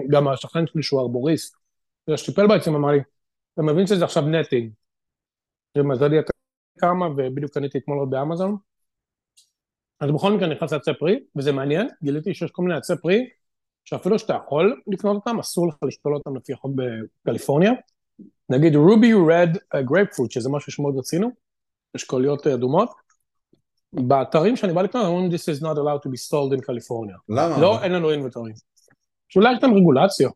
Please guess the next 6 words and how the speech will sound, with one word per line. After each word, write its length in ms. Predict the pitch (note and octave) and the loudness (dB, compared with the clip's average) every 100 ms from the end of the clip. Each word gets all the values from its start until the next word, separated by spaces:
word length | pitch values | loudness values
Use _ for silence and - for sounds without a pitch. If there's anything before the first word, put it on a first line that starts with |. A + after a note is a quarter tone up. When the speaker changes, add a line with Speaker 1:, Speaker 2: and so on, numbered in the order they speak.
| _ _ _ _ _ _ _ _ | _ _ _ _ _ _ _ _
Speaker 2:
מעניין. 440 | - F#2 F2+ F#2 F2+ _ _ _ _ _ _ _ _ _ _ _ _ _ _ _ - _ C3 | -18 -14 -12 -12 -14 _ _ _ _ _ _ _ _ _ _ _ _ _ _ _ -20 _ 0
Speaker 1:
זה 60 | C#3+ | 2
מה 100 | E3 | 4
שהיה 120 | F#3+ - | 2 2
כתוב 200 | - D3 | 2 2
באתר, 300 | C3 C#3 | 2 4